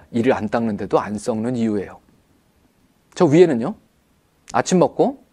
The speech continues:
테레비 보면서 맥심 커피 한 잔 마시고 조금 지나서 과자 하나 집어 먹고 부침개 남은 거 어제 먹고 그다음에 점심 먹고 이러면 이가 썩는 겁니다. 애들이 그렇죠.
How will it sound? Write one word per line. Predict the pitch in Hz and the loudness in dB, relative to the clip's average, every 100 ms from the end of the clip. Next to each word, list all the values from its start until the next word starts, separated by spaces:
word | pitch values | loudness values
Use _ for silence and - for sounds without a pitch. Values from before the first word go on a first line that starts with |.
| _ _ _ - | _ _ _ 0
테레비 | 208 202 | 2 2
보면서 | 175 160 143 147 196 | 0 0 -2 0 0
맥심 | 127 - 156 | 0 -2 -6
커피 | 160 | -4
한 | 151 | -2
잔 | 135 127 | -2 -2
마시고 | 104 - - 277 - _ | -4 -4 0 0 -2 _
조금 | - 196 | 2 2
지나서 | 160 131 120 151 | 2 -2 0 -2
과자 | - 120 | -2 0
하나 | 123 117 | 0 -2
집어 | - | -4
먹고 | 117 107 - 233 262 - - | -4 -6 0 0 0 -8 -10
부침개 | 135 - | -6 0
남은 | 131 117 120 | 2 2 0
거 | 117 | 0
어제 | 113 | 0
먹고 | 107 101 - - | -4 -2 0 2
그다음에 | - 143 | 2 -2
점심 | - 113 113 | -2 -4 -4
먹고 | 98 - - - - - - | -8 -10 -20 -20 -20 -20 -10
이러면 | 139 151 139 | 0 2 2
이가 | 107 | -2
썩는 | 98 160 151 | -4 -6 -6
겁니다. | 104 85 - - _ _ _ _ _ _ _ _ - | -8 -14 -20 -20 _ _ _ _ _ _ _ _ -10
애들이 | - 107 - 190 | -6 -2 0 -2
그렇죠. | 110 98 - | -4 -14 -16